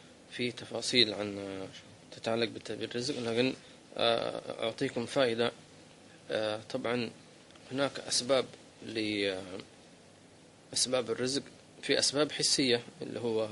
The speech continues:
القيام بالعمل والبحث عن وظيفة والدراسة، هذه معروفة كل الناس يعرفونها. آه، أحيانا في بعض الناس يقوم ب-،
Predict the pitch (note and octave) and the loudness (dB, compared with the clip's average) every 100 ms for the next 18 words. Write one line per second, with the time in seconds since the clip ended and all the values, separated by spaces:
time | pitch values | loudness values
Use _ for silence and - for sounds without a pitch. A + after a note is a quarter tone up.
0 | - - - - A#2+ A#2+ B2 A#2+ A#2+ A2 | -8 -16 -20 -6 -4 0 0 2 0 -2
1 | G2 A#2+ A#2 A2+ - - - - A2+ A2+ | 0 2 4 2 -2 -10 -20 -16 -8 -4
2 | A2+ - A2+ A2 G#2+ B2 - A2 A2 G#2+ | -2 -2 -4 -6 -4 -4 -4 -6 -6 -4
3 | A#2+ A2 A2+ A2+ - - - C3+ A#2+ B2 | -4 -4 -4 -4 -4 -10 -10 -4 -2 0
4 | A#2+ A2+ B2 C#3+ F#3 D#3+ C#3 D3 D3 - | 0 0 0 0 0 0 0 0 -2 -2
5 | C#3+ C3+ B2 F2+ A2 A#2 G#2+ G#2+ - - | 0 0 0 0 -2 -4 -8 -8 -14 -16
6 | - - - - - - A#2+ A#2 A2 G#2+ | -20 -20 -20 -20 -18 -12 -6 -4 -2 -4
7 | - - - - - - - E3+ F#3 D#3+ | -6 -12 -20 -20 -12 -6 2 4 6 6
8 | C#3+ - - - - - - - E3 D#3 | 4 -2 -18 -20 -20 -20 -20 -4 0 4
9 | D3+ D3 E3+ E3+ - - C#3 F3+ D#3+ C#3+ | 4 4 2 2 0 -4 -4 0 2 4
10 | B2 | 2